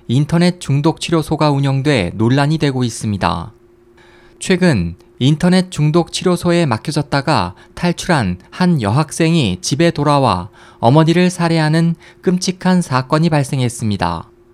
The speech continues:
지난달 이십팔 일 중국 매체 펑파이 신문에 따르면 헤이룽 장성에 사는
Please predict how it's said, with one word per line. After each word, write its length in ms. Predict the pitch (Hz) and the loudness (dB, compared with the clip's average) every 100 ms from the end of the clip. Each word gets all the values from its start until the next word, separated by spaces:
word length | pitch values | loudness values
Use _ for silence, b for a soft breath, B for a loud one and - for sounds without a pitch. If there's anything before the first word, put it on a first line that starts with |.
| _ _ _ B B B | _ _ _ B B B
지난달 480 | - 175 170 190 170 | 2 4 4 2 2
이십팔 360 | 147 - 160 | -2 -2 0
일 260 | 175 120 90 | 2 2 -2
중국 360 | - 151 160 170 | -2 0 2 2
매체 300 | 160 - 180 | 0 0 -2
펑파이 480 | 180 185 185 185 | 0 -4 0 0
신문에 380 | 165 165 156 151 | 0 -2 0 0
따르면 580 | 147 143 135 104 87 - B B B B - | 0 0 0 0 -2 -6 B B B B -4
헤이룽 340 | 185 185 185 180 | 2 4 4 4
장성에 420 | 170 165 175 165 | 2 2 2 0
사는 460 | 165 165 165 92 | 0 2 2 0